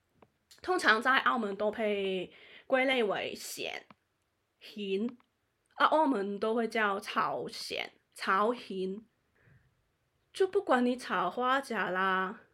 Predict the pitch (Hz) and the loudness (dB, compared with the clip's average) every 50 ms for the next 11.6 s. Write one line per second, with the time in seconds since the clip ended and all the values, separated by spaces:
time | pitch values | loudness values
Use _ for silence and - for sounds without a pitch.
0 | _ _ - 220 196 190 196 220 254 285 269 233 220 202 190 190 185 180 180 233 | _ _ -4 -2 -2 0 0 0 -2 -2 -2 -2 -2 0 -2 -2 -2 -4 -6 -8
1 | 233 233 - - 247 247 240 269 269 269 - - 269 240 233 - - - - - | -10 -8 -4 -2 -2 -2 0 -2 -4 -4 -4 -4 -4 -4 -4 -6 -8 -8 -4 -4
2 | 170 139 123 - - - - - - - - 196 180 160 110 - - _ _ _ | -4 -4 -4 -6 -8 -12 -12 -10 -6 -2 0 0 0 0 -2 -8 -16 _ _ _
3 | _ _ _ _ _ _ - - 185 208 226 208 214 175 - 180 151 - - - | _ _ _ _ _ _ -8 -6 -4 -4 -4 -4 -6 -8 -8 -10 -10 -12 -18 -20
4 | - - - _ 359 381 359 - - 220 196 208 226 226 233 226 208 202 196 196 | -20 -20 -8 _ -6 -6 -4 -4 -4 -2 0 0 0 0 0 0 -2 -4 -6 -8
5 | - - 240 196 165 165 170 - - 196 196 202 208 214 220 208 - - - 131 | -8 -8 -6 -6 -6 -8 -10 -10 -10 -10 -8 -6 -6 -6 -6 -8 -10 -8 -8 -6
6 | 85 - - - _ _ _ _ _ _ _ _ _ _ _ _ _ _ _ _ | -6 -8 -10 -14 _ _ _ _ _ _ _ _ _ _ _ _ _ _ _ _
7 | _ _ _ _ _ _ _ - 349 330 285 - - 359 370 330 269 240 214 214 | _ _ _ _ _ _ _ -4 -2 -2 -2 0 -2 -2 -2 0 -2 -2 -2 -4
8 | 220 226 226 226 226 226 233 233 - 277 262 240 202 185 190 202 208 269 277 277 | -4 -4 -6 -6 -6 -8 -8 -6 -4 -4 -4 -2 -4 -6 -8 -8 -6 -6 -8 -6
9 | - 226 208 214 214 196 175 170 202 - 285 285 262 240 - 220 185 165 180 - | -6 -8 -8 -6 -6 -6 -6 -8 -6 -6 -6 -6 -6 -6 -6 -6 -6 -6 -6 -8
10 | - 202 214 214 214 - 285 269 254 - 240 196 208 247 254 226 190 - - 226 | -8 -8 -8 -6 -4 -2 -2 -2 -4 -6 -8 -6 -4 -4 -4 -4 -4 -6 -6 -6
11 | 208 190 - - 254 - 240 226 - - - | -6 -6 -6 -8 -10 -10 -10 -10 -10 -12 -12